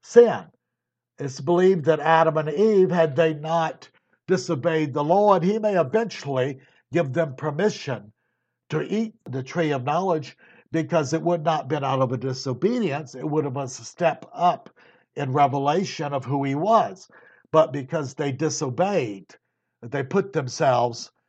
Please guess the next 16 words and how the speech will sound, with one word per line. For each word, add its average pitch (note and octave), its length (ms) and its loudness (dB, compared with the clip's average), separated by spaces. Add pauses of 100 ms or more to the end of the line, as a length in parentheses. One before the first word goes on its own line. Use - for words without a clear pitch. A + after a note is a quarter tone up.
(240)
in C3+ 120 -4
an C#3 140 0
awkward F#3+ 580 -2
position, A#2 720 -6 (480)
uh, A2+ 100 -12
having C#3 480 -2
no D#3+ 540 0 (180)
claim D#3+ 400 2
on B2 320 -2
God C#3 560 2 (400)
and C3 240 -4
being D3 320 0
at C3 260 4
enmity C#3+ 600 0
with A2 280 -4
him. A2+ 280 -4